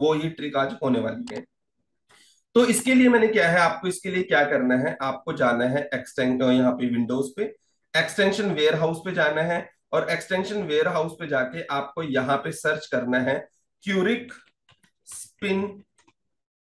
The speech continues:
Camera। क्यूरिक Spin camera आप search करोगे तो आपको यहाँ पे क्यूरिक Spin camera के नाम से एक ऐप मिलेगी जो इसकी extension है। आप इसे install करें। जैसे ही install करोगे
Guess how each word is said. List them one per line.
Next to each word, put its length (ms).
Camera। 340
क्यूरिक 320
Spin 400
camera 340
आप 160
search 320
करोगे 460
तो 160
आपको 340
यहाँ 200
पे 120
क्यूरिक 340
Spin 320
camera 340
के 140
नाम 200
से 140
एक 220
ऐप 240
मिलेगी 440
जो 80
इसकी 280
extension 640
है। 140
आप 240
इसे 200
install 540
करें। 260
जैसे 380
ही 100
install 420
करोगे 380